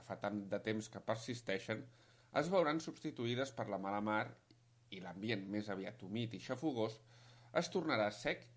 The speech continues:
i net. Avui dimecres ens espera, eh, un cel que s'anirà aclarint amb el pas de les hores. Encara aguantarà alguna nuvolada fins a migdia o primera hora de la tarda,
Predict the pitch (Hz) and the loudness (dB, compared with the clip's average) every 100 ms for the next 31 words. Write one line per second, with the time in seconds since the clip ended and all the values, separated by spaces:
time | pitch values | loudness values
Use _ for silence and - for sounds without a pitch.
0 | - - - 185 110 - - - - - | -20 -12 -6 -4 -4 -8 -20 -20 -20 -8
1 | - 135 180 175 180 180 226 214 170 135 | 4 6 6 4 2 2 2 2 0 0
2 | 131 - 160 208 262 - - - - - | -2 2 4 4 2 -8 -20 -20 -20 -20
3 | - - - - 131 123 113 110 107 101 | -20 -14 -10 2 6 6 6 6 6 4
4 | - 127 127 151 151 160 135 123 127 135 | 2 0 2 2 2 0 -2 0 4 4
5 | 113 113 123 113 110 135 160 135 110 104 | 2 0 4 6 6 4 2 2 0 2
6 | 113 113 110 98 98 90 92 98 131 135 | 2 4 2 4 2 2 -4 2 4 4
7 | 127 120 120 127 123 117 110 98 107 120 | 2 2 4 4 4 2 2 2 6 8
8 | 117 135 - - - - - 107 101 95 | 8 4 0 -18 -20 -8 -2 0 0 -2
9 | 92 98 123 123 123 117 104 98 98 101 | -4 -2 4 4 4 0 -2 -2 0 2
10 | 120 147 135 123 135 | 2 4 4 4 4